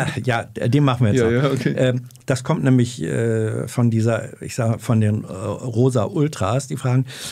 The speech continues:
Speaker 1: ähm, „Auf welche Routine in einer durchschnittlichen Uniwoche,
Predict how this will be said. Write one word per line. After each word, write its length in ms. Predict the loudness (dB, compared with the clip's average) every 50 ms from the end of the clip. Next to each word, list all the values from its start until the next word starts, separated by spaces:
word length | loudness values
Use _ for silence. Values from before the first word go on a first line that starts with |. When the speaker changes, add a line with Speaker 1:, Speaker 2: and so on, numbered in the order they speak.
| -14 -16 -20 -20 _ 0
Speaker 1:
ähm, 400 | 2 2 4 4 4 2 0 -4 -8 -4
„Auf 200 | -2 -2 0 2
welche 260 | 2 0 2 4 4
Routine 880 | 4 4 4 2 0 0 -4 -4 0 2 4 4 4 4 2 2 -2 -4 -10 -14 -12 -4
in 160 | 0 0 0 2
einer 260 | 2 2 2 4 4
durchschnittlichen 840 | 4 4 4 2 2 0 -2 -2 0 0 0 2 4 4 4 2 2
Uniwoche, 840 | -2 0 2 4 4 4 4 4 4 2 2 2 2 4 4 2 0